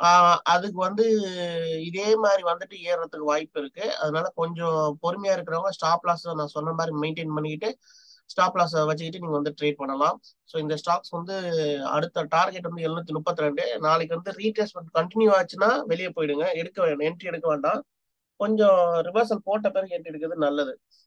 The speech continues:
அப்புறமா கே ஆர் என் ஆர் கன்ஸ்ட்ரக்ஷன் பத்தி சொல்லுங்கன்னு கேட்டிருக்கீங்க. கே என் ஆர் கன்ஸ்ட்ரக்ஷன் பாத்துருவோமா?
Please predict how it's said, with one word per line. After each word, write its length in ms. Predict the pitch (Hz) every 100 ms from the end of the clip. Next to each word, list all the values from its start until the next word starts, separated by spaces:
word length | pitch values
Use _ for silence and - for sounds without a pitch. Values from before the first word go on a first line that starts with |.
| _
அப்புறமா 480 | - 151 165 170 180
கே 420 | 175 190 202 202 -
ஆர் 360 | 175 180 - -
என் 260 | 170 175
ஆர் 240 | 165 160 -
கன்ஸ்ட்ரக்ஷன் 480 | 156 165 180 - 156
பத்தி 600 | 151 151 170 160 147 139 -
சொல்லுங்கன்னு 400 | 143 147 143 139
கேட்டிருக்கீங்க. 560 | 135 127 123 123 135 156
கே 200 | 160 156
என் 160 | 151
ஆர் 140 | 147 -
கன்ஸ்ட்ரக்ஷன் 480 | 139 139 147 147 143
பாத்துருவோமா? 520 | 143 - 147 170 180